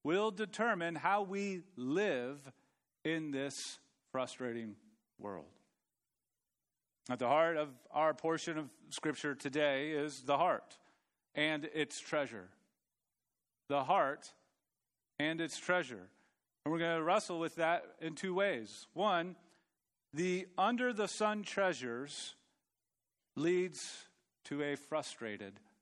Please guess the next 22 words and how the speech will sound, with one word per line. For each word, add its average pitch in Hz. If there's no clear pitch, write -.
heart. -
The 180
under 214
the 226
sun 202
treasures 147
lead 143
to 131
a 131
frustrated 107
heart. -
And 135
then 139
conversely, 135
the 135
above 151
the 139
sun 120
treasure 113
forms 127
a 123
well-lived 120